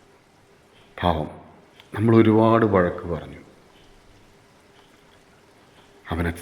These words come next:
ചേർത്ത് പിടിച്ച് സ്നേഹം പ്രകടിപ്പിച്ചു. അവൻ നല്ല ഉറക്കത്തിലായിരുന്നു. ഇതിനിടയിൽ അവൻ ഉറക്കത്തിൽ എന്തൊക്കെയോ വിളിച്ചു പറയുന്നുണ്ട്. "അമ്മേ,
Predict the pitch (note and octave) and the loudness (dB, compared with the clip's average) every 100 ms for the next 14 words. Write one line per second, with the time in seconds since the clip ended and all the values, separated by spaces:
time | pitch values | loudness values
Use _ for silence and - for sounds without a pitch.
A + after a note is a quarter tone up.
0 | - F2 F2 E2+ F2 - - - B1 - | -8 -4 -4 -6 -10 -12 -14 -14 -16 -18
1 | _ _ _ - - F2 E2+ E2+ - D#2 | _ _ _ -20 -10 -8 -6 -8 -8 -10
2 | C#2+ C#2+ - - - _ _ _ _ _ | -12 -14 -18 -20 -20 _ _ _ _ _
3 | _ _ _ _ _ - - F#2 E2+ E2 | _ _ _ _ _ -10 -4 -2 -2 -4
4 | D#2 E2+ D#2+ D#2 E2 D2+ D2+ C#2+ - - | -6 -6 -6 -6 -10 -8 -8 -8 -12 -16
5 | - _ _ _ _ _ _ _ _ _ | -20 _ _ _ _ _ _ _ _ _
6 | _ _ _ _ _ _ _ A#2+ C3 A#2 | _ _ _ _ _ _ _ 2 4 4
7 | A2 G#2 F#2+ G2 G2 F2+ - F#2 F#2+ F2+ | 4 2 2 0 0 0 -2 0 0 0
8 | E2+ F#2 F2+ E2+ E2+ E2 E2 D#2 D2+ D2+ | -2 0 0 0 -4 -6 -6 -6 -8 -10
9 | C#2 - - - - - D#2+ D#2+ D#2+ | -14 -20 -20 -20 -20 -18 -16 -10 -10